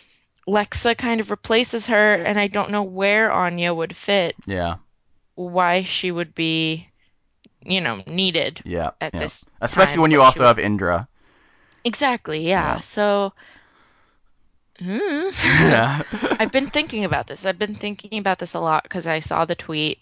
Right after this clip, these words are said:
Speaker 2: Yeah.
Speaker 1: And I still haven't really come up with a good answer because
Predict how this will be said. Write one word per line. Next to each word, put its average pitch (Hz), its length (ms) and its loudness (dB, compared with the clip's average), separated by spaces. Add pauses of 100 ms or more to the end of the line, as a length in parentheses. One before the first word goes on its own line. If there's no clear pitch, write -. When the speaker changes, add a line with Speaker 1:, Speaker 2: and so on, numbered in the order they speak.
(160)
Speaker 2:
Yeah. 85 340 -4 (380)
Speaker 1:
And 175 680 -2 (120)
I 185 220 0
still 196 300 -6
haven't 202 300 -4
really 185 200 -6
come 185 260 -6
up - 220 -4
with 165 180 -6
a 165 60 -4
good 170 260 0
answer 170 580 2
because 156 800 -2